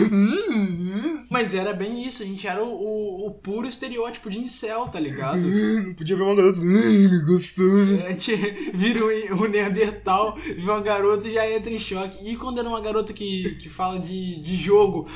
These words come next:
Speaker 2: "Ah, mas você só joga jogo não sei o quê."
Speaker 1: A gente era
Speaker 2: O
Speaker 1: assim,
Speaker 2: cara
Speaker 1: mano?
Speaker 2: faz, faz o, o interrogatório com a mina, velho.
Speaker 1: A gente
Speaker 2: Na
Speaker 1: era
Speaker 2: moral.
Speaker 1: assim, não lembro, você não sei.
Speaker 2: A gente era assim pra caralho, velho.
Speaker 1: Caralho, que vergonha.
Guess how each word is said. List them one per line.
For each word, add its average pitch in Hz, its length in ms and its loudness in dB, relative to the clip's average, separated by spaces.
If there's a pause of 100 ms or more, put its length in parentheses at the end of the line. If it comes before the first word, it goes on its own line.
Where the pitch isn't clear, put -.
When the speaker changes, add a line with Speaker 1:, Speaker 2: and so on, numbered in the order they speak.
Speaker 2:
"Ah, 233 220 4
mas 240 120 -2
você 226 260 0
só 233 200 -4
joga 233 360 -2
jogo 240 600 -4 (240)
não 202 100 -10
sei 240 240 -4
o - 80 -10
quê." 226 500 2
Speaker 1:
A 175 60 6
gente 202 220 10
era 190 100 12
Speaker 2:
O 180 40 10
Speaker 1:
assim, 180 260 4
Speaker 2:
cara 403 200 6
Speaker 1:
mano? 240 120 2
Speaker 2:
faz, 208 260 -2 (640)
faz 214 260 -2
o, 214 440 0
o 202 40 0
interrogatório 208 1040 -4
com 214 100 -4
a 196 60 -2
mina, 190 400 -6
velho. 143 260 -10
Speaker 1:
A 170 60 -4
gente 147 100 -2
Speaker 2:
Na 196 60 6
Speaker 1:
era 156 100 6
Speaker 2:
moral. 156 140 0
Speaker 1:
assim, 196 160 4
não 190 120 8
lembro, 165 280 6
você 139 120 -2
não 143 120 -2
sei. 339 180 -2 (640)
Speaker 2:
A 135 140 -10
gente 147 220 -14
era 165 100 -10
assim 170 140 -14
pra 147 100 -16
caralho, 165 540 -12
velho. 123 160 -20 (240)
Speaker 1:
Caralho, 110 400 -6
que 117 100 -8
vergonha. 107 640 -4